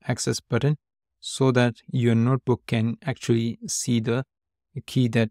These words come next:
you're using. This is exactly the same code that we saw. Now let me show you the speed of generation in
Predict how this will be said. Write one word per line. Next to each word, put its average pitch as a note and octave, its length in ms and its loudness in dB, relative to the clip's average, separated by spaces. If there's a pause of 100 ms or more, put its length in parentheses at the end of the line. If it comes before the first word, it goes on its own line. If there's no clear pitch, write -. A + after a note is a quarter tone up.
(140)
you're A#2+ 200 0
using. A2+ 460 0 (720)
This E3+ 220 4
is F3 120 4
exactly C3+ 400 0
the B2 80 0
same A#2+ 220 -2
code A#2+ 200 -2
that A#2+ 180 -4
we A#2+ 60 -2
saw. D3+ 440 2 (880)
Now B2 240 4
let C3 260 2
me D#3+ 340 4
show - 380 0
you A#2+ 360 2
the A#2 180 -6
speed - 360 -2
of B2 140 -2
generation A2+ 640 0
in A2+ 300 0